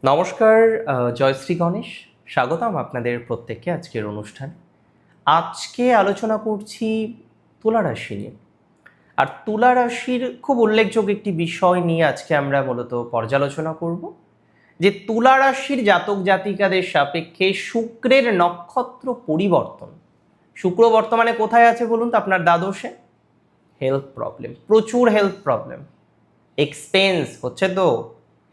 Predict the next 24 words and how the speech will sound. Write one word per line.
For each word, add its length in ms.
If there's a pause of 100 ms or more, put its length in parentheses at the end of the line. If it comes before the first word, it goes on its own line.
(100)
এদিকে 540
ওদিকে 640
সেদিকে 880 (800)
এক্সপেন্স 600
হচ্ছে 240
প্রচুর। 420 (360)
ভাবতেও 500
পাচ্ছেন 420
না 160
আপনি 240
যে 100
এত 300
এক্সপেন্স 600
কি 120
করে 160
হতে 240
পারে। 260 (300)
হ্যাঁ, 120
মাঝে 540
কিন্তু 340
এক্সপেন্স 500
বন্ধ 280
হয়েছিল, 680 (1040)
but 120